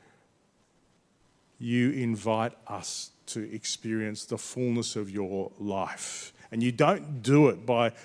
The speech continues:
sorting out our lives so that everything goes the way our egos want them to. No, you do it by stepping with us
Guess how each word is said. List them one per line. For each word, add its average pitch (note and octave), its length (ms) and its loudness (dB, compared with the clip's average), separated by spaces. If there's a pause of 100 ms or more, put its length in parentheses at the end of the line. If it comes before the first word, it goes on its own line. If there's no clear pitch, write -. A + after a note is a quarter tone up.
sorting E3 840 4
out D3 320 2
our C3+ 160 2
lives C3 400 4
so C3 160 2
that B2+ 140 4
everything C#3 320 2
goes C3 280 6
the A#2+ 60 -2
way C3+ 300 6
our C3 220 4
egos B2+ 440 0
want C#3 220 -2
them A#2+ 180 -4
to. A#2 400 -8 (500)
No, E3 440 8
you C#3+ 480 4
do C3+ 540 8
it - 260 -6 (880)
by B2+ 220 4
stepping C3+ 840 2
with D3+ 220 8 (120)
us - 540 0